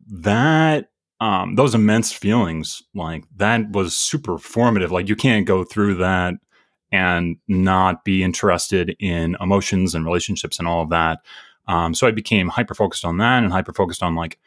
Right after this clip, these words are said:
how I manage my own emotions. After that, like, I went to college for, um, econ with a minor in sociology. So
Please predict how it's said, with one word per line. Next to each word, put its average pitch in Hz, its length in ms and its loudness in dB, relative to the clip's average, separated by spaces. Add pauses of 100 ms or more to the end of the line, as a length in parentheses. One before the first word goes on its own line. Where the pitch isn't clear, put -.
(340)
how 92 280 -2
I 90 60 0
manage 87 300 -2
my 82 120 -2
own 123 160 4
emotions. 85 720 -6 (1400)
After 190 420 2
that, 160 640 2 (160)
like, 110 380 2
I 139 100 2
went 151 180 2
to 123 400 2
college 117 800 2 (120)
for, 101 680 0
um, 95 480 -6
econ 120 440 2
with 104 100 0
a 107 60 2
minor 104 260 4
in 98 60 0
sociology. 90 840 0
So 87 640 -6